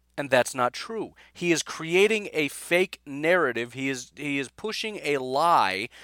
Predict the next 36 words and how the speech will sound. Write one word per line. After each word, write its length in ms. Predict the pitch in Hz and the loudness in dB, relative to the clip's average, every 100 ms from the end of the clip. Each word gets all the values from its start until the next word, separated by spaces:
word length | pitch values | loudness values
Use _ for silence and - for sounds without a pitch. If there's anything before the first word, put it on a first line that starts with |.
| - | 0
And 180 | - 170 | 2 4
then 100 | 170 | 6
as 200 | 170 170 | 6 6
a 40 | 165 | 4
result, 460 | 160 147 208 180 | -4 2 4 4
he 120 | - | 2
has 200 | 175 196 | 6 6
to 180 | - - | 6 -4
answer 300 | 180 202 - | -2 -2 -4
questions. 680 | 190 - 214 - 131 90 78 - - | -6 0 0 0 -10 -12 -16 -18 -6
So 100 | 196 | -4
he's 120 | 240 | 2
not 280 | 277 220 135 | 2 2 4
banging 360 | 165 151 147 | 4 2 0
a 60 | 131 | -2
drum. 480 | 113 113 113 92 80 - _ | -4 -4 -2 -2 -8 -20 _
You 320 | 117 143 269 | -16 -4 6
are 100 | 269 | 8
pushing 400 | - - 226 202 | 8 2 -2 -4
a 40 | 185 | -2
narrative 400 | 175 190 175 156 | 0 0 0 0
that 120 | 151 | 0
isn't 220 | 151 139 | 0 -6
true, 400 | - 208 214 156 - - | -10 -4 -2 -2 -6 -2
and 180 | 180 196 | 2 2
the 80 | 190 | 0
media 480 | 185 226 240 226 190 | -2 -2 2 4 4
is 160 | 175 - | 2 4
asking 420 | 202 202 - 190 | 6 6 2 -6
him 140 | 175 | -4
questions, 500 | 165 208 202 - 151 | -2 0 0 -2 -8
and 160 | - 165 | -4 -2
he's 140 | 170 156 | -2 -2
answering 500 | 160 180 - 175 165 | -2 -2 -2 -6 -6
those 180 | 151 147 | -6 -8
questions. 680 | - 156 147 - 90 - | -2 0 0 -4 -16 -18